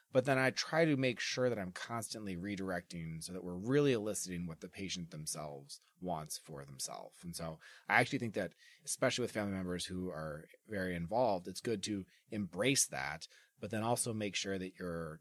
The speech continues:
transitioning to getting the patient's, um, wishes involved. The last thing is that, <sighs> you know, there's a, there's a lot of trouble with misinformation these days, and I think that that's kind of a hot topic. And I find that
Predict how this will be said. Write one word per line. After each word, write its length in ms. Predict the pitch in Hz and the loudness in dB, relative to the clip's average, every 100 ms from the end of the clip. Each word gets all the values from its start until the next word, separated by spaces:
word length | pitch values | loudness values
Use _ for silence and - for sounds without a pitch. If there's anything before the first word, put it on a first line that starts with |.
| - | -10
transitioning 720 | - 92 92 90 - 87 82 | -6 -4 -2 -4 -4 -4 -6
to 100 | 85 | -6
getting 400 | 85 78 80 78 | -6 -6 -6 -10
the 100 | 76 | -14
patient's, 640 | - 82 - 67 73 - - _ | -14 -12 -10 -12 -12 -12 -14 _
um, 380 | 67 53 69 90 - | -16 -14 -18 -16 -10
wishes 360 | - 73 71 | -8 -8 -10
involved. 520 | 73 73 71 73 - _ _ _ - | -12 -10 -10 -10 -14 _ _ _ -12
The 80 | - | -8
last 240 | 208 - | -6 -2
thing 160 | 196 165 | 2 2
is 140 | 113 | 2
that, 160 | 113 92 _ - | 0 -2 _ -8
<sighs> 420 | - - - - | -4 -4 -8 -2
you 100 | 127 | 4
know, 120 | 135 | 6
there's 200 | 143 139 | 8 6
a, 140 | 127 - - - - | 2 0 -18 -18 0
there's 120 | 151 | 6
a 60 | 147 | 8
lot 320 | 147 170 254 | 8 4 4
of 160 | 233 | 2
trouble 560 | - - 120 127 127 117 | -2 2 4 6 6 6
with 240 | 110 95 - - _ _ | 4 4 0 -20 _ _
misinformation 840 | 120 120 156 131 123 104 110 - 139 | 0 4 4 2 2 2 2 2 4
these 200 | 139 139 | 4 6
days, 420 | 143 143 147 143 - - | 8 10 8 4 -6 -4
and 100 | 110 | 0
I 80 | 110 | 2
think 160 | 127 | 2
that 100 | 117 | 2
that's 220 | 110 104 - | 2 0 0
kind 180 | 107 | -2
of 80 | 104 | 0
a 60 | 92 | 0
hot 360 | - 87 82 | 0 -2 -2
topic. 600 | - 151 151 87 85 - _ _ _ | -4 -6 -6 -8 -10 -12 _ _ _
And 180 | 135 123 - | 2 2 0
I 420 | 127 160 208 233 - - | 2 4 4 0 -4 -12
find 600 | - 120 123 127 120 117 | 0 2 4 2 -2 -2
that 360 | 107 104 90 | 0 0 0